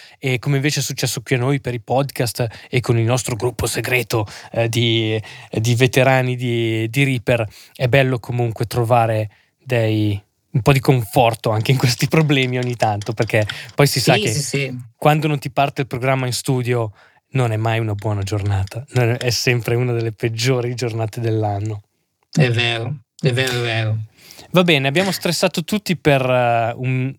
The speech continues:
Speaker 1: un'ora ormai e un quarto e volevo,
Speaker 2: Sì.
Speaker 1: lasciamogli qualche domanda che se vogliono possono lasciare nei commenti,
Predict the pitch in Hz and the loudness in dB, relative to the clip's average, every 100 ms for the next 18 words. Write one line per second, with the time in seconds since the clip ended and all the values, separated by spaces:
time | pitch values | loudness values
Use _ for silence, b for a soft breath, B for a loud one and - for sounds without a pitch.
0 | _ 135 139 143 135 123 117 120 120 117 | _ 2 4 6 4 2 0 -2 -2 0
1 | 117 113 107 127 113 107 - 120 107 B | -2 -4 -2 0 0 0 -2 -4 -4 B
2 | B B - 151 143 139 131 151 226 202 | B B 0 4 4 2 0 0 0 0
3 | 190 170 156 147 143 160 165 - 285 311 | 0 -2 -2 -4 -6 -4 -2 0 0 0
4 | 175 - 143 156 139 139 117 113 117 113 | -2 -2 -4 -2 -2 -2 -4 -4 -6 -4
5 | 135 - 139 202 175 135 135 - 143 135 | -6 -4 0 0 0 -2 -4 -2 -2 0
6 | 131 - 151 147 135 123 - 123 123 139 | -2 0 2 2 -2 -4 -4 -4 0 0
7 | 151 - 143 139 | 0 -2 -4 -4